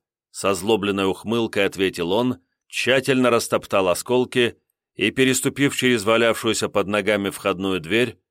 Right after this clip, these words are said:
направился к складу, из которого подельники проворно перетаскивали товар в лодке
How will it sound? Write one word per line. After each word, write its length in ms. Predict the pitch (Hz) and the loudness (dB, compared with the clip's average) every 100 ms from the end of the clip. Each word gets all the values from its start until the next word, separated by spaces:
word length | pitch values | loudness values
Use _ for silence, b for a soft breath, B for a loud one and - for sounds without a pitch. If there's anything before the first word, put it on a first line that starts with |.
| _ _ _ | _ _ _
направился 680 | 90 98 101 120 135 131 143 | -4 -2 2 4 4 2 -2
к 60 | - | -4
складу, 540 | - 90 82 78 71 _ _ _ _ | -4 -2 0 -2 -8 _ _ _ _
из 180 | - 113 | -8 -4
которого 440 | - 107 110 107 98 | -2 0 2 2 0
подельники 640 | 92 87 107 117 123 - | -2 0 0 0 -2 -2
проворно 520 | - 104 98 110 107 | 0 2 4 2 2
перетаскивали 760 | - 98 98 104 98 101 95 92 | -2 -4 0 0 0 -2 -2 -2
товар 420 | - 92 90 90 | -2 0 2 2
в 60 | 85 | 0
лодке 560 | 95 113 - 120 107 | -2 -2 -2 -2 -2